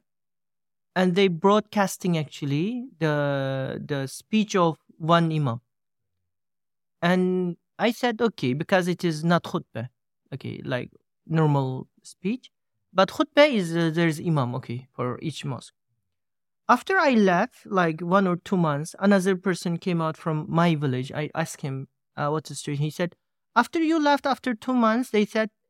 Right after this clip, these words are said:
uh, the khutbah also will be broadcasting." And this imam broadcasting khutbah to the other three villages, actually.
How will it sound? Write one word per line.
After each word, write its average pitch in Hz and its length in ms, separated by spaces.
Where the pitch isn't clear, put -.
uh, 180 280
the 170 120
khutbah 262 340
also 196 280
will 175 140
be 151 120
broadcasting." 139 680
And 170 480
this 285 200
imam 202 300
broadcasting 185 560
khutbah 143 560
to 185 540
the 175 360
other 190 320
three 190 340
villages, 135 520
actually. 139 460